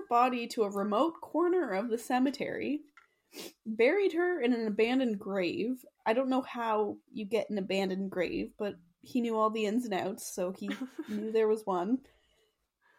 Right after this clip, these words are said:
Speaker 1: He then, over the next little while, he made, like, these bags out of nylon stockings, and he'd fill them with, um, salt and baking soda,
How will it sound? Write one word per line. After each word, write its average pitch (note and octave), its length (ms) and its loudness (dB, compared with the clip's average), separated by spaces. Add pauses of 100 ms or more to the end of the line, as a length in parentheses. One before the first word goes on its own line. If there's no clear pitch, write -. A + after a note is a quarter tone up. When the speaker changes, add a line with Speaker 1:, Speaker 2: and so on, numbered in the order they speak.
(920)
Speaker 1:
He C#4+ 200 4
then, C4 340 8
over E4+ 260 0
the E4+ 120 0
next G#3+ 520 -2
little G#3+ 380 2
while, B3 640 0 (720)
he - 200 -2
made, C4 340 2
like, E4+ 260 0 (380)
these A3 300 -2
bags G3+ 680 2
out G#3+ 200 2
of G#3 140 -4
nylon F#3 440 0
stockings, B3 880 -2 (340)
and G#3+ 120 0
he'd A3 200 -2
fill B3 400 2
them C#4 260 2
with, G#3 280 2 (160)
um, F#3+ 380 -4 (440)
salt G3 500 2
and G3+ 160 -4
baking A3 400 -4
soda, C4+ 480 -2